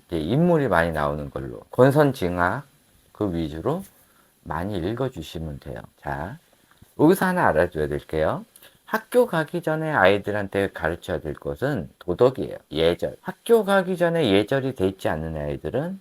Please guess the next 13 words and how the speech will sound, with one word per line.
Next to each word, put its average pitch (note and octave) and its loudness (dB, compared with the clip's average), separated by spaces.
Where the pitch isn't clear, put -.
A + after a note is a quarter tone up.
학교 F#3+ -6
간 F3+ 0
이후에도 F2 -2
예절이 E2+ -4
되질 E2+ -4
않고, D2+ -8
성인이 G#3 -6
돼서도 G2 -4
마찬가지예요. B2+ -10
자, - 4
준법은 F#3+ 2
언제부터 C#3+ 0
가르치냐? A#2 -6